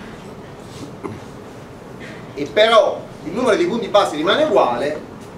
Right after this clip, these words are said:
l'in-, la lunghezza di ogni intervallino diventa moltiplicata per dieci. E allora che succede? Succede che quest'area di questi trapezi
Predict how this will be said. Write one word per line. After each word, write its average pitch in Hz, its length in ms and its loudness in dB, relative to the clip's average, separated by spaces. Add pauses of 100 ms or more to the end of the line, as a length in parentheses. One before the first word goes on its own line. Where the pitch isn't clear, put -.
(500)
l'in-, 170 240 -6
la 170 120 6
lunghezza 208 340 4
di 165 100 2
ogni 196 240 4
intervallino 196 520 0
diventa 139 520 -2
moltiplicata 127 460 -6
per 107 100 -8
dieci. - 320 -14 (1200)
E 302 80 0
allora 339 200 8
che 320 100 2
succede? - 680 0
Succede - 800 4 (460)
che - 240 -4
quest'area 277 600 4
di - 120 -2
questi - 300 -6
trapezi 180 500 0